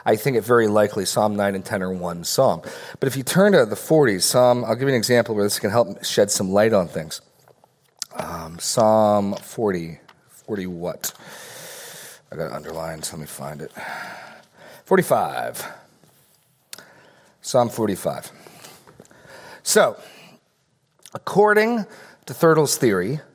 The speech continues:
Psalm forty-five does not begin to the choir master according to the lilies. It begins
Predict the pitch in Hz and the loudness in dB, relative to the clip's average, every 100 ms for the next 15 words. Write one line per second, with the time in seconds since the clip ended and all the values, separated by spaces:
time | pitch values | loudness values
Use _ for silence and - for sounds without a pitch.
0 | _ _ _ - - _ - - 170 185 | _ _ _ -20 -20 _ -2 4 4 2
1 | - 156 151 127 165 160 143 131 123 143 | -2 -2 0 2 4 4 4 2 2 4
2 | 175 156 110 107 90 90 120 - 127 123 | 4 0 -4 -2 -2 -4 -6 2 4 4
3 | 117 110 110 110 98 120 110 101 110 98 | 4 2 2 -4 0 2 2 -4 -4 2
4 | 110 95 87 101 131 - - _ _ _ | 2 2 -4 -6 -6 -6 -10 _ _ _
5 | _ _ _ _ _ - 147 180 104 104 | _ _ _ _ _ -6 2 2 2 -2
6 | 135 - - | -2 -2 -4